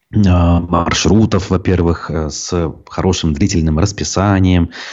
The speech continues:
э, с чётким, э, и жёстким контролем исполнения всех этих параметров, м, говорить о том, чтобы транспорт стал качественным, мы не можем.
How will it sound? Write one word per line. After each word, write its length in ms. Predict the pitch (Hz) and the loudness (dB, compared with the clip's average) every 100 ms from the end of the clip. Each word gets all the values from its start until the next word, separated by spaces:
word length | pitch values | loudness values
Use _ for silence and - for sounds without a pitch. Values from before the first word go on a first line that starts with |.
| - - - - | -16 -16 -16 -8
э, 140 | 76 | -8
с 360 | 76 85 80 - | -4 -2 -4 -2
чётким, 420 | 98 107 - 85 | -2 0 2 2
э, 140 | 78 80 | 4 2
и 40 | |
жёстким 380 | 87 95 - 76 | 2 0 0 -2
контролем 560 | - 87 90 101 98 87 | 2 0 2 2 4 2
исполнения 500 | - 87 90 87 80 | 0 2 4 2 2
всех 220 | 90 90 | 0 -2
этих 200 | 87 - | -4 -4
параметров, 560 | 85 82 78 78 73 - | -2 0 -2 -4 -8 -6
м, 140 | 80 | -4
говорить 300 | 78 82 78 | 0 0 0
о 60 | 71 | 0
том, 140 | 80 | -2
чтобы 220 | - 78 | 0 -2
транспорт 360 | 73 80 80 76 | 0 -2 -2 -6
стал 200 | - - | -2 -2
качественным, 540 | 87 87 - - 76 | 0 -2 -4 0 2
мы 140 | 76 80 | 2 2
не 240 | - 82 | 2 4
можем. 420 | 87 85 76 67 | 6 4 2 -2